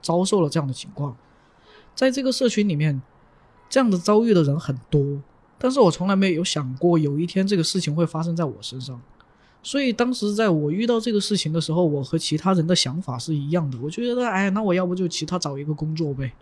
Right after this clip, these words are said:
其实当时我，我就发了一个朋友圈，我说我有可能要被，要被辞退了，然后又，就可能因为我的穿着打扮。然后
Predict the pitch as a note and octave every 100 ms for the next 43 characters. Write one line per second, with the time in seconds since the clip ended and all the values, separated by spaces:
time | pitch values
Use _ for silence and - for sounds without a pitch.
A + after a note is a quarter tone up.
0 | _ _ _ _ _ - _ - B3 C4
1 | C#4 C4+ C4+ G#3 D3+ D3+ D#3 D#3 D#3 D3
2 | - - - - E3+ E3+ A3+ - A#3 A#3
3 | F#3+ - G#3+ D3+ E3+ E3+ F3+ _ _ _
4 | _ _ - F3 G3+ C4+ C4+ C4+ - F#3
5 | G#3 G#3+ F3+ E3 D#3+ F3 F3 F#3+ F3+ F3
6 | E3+ - G3 E3+ D#3+ - D3 D3 F3 D#3
7 | C3+ C3 D#3+ D3 D3+ F#3+ F3 E3+ F#3 F#3+
8 | E3+ D#3+ D3+ F3 F3+ D#3 B2 A#2+ - E3
9 | D#3+ C#3+ - B2+ - - - E3+ C#4 C#4